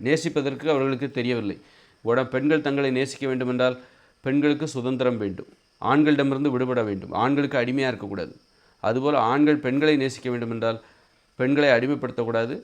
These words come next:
பெண்களை தங்களுக்கு அடிமையாகாமல் அவர்களுக்கு சுதந்திரம் கொடுக்க வேண்டும்.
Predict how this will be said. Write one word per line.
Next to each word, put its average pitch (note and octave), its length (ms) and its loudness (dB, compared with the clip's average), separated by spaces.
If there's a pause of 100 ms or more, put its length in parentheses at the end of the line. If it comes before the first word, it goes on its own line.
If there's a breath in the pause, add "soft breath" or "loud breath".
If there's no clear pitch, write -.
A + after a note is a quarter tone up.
(160)
பெண்களை C3+ 540 0
தங்களுக்கு C3 460 -2
அடிமையாகாமல் B2 640 0
அவர்களுக்கு B2 440 -2
சுதந்திரம் A#2+ 460 -8
கொடுக்க G2 260 -6
வேண்டும். F2+ 240 -10